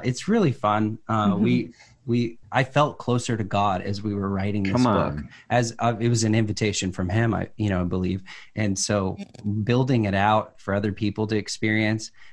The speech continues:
Speaker 1: has been really wonderful, and hearing the feedback, uh, half the people that wrote, uh,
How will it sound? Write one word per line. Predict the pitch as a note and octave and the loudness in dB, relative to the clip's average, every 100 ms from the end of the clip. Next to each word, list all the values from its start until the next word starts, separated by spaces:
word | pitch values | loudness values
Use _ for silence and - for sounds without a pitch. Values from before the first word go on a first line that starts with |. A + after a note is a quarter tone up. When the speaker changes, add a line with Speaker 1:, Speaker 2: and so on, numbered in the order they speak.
| - | -6
Speaker 1:
has | G#2+ G#2+ | -4 -2
been | A2 G#2 | 0 0
really | G2+ G2+ F#2+ | 2 0 0
wonderful, | G2 G2 F#2+ G#2 G2 | 0 -2 -2 -2 0
and | G2 G2 | -2 -4
hearing | - B2+ B2 | 0 2 2
the | A2+ | 0
feedback, | - A2 A2 A2 A#2 - - | -2 -2 2 2 0 -8 -4
uh, | G#2 G2+ | 0 0
half | F#2+ A#2+ A#2+ - | 2 0 0 -4
the | A2 G#2 - | -4 -4 -6
people | A#2 A2 | -6 -4
that | G2+ G2+ | -4 -2
wrote, | G#2 G#2+ - - - _ | 0 -2 -4 -20 -20 _
uh, | F#2+ | -2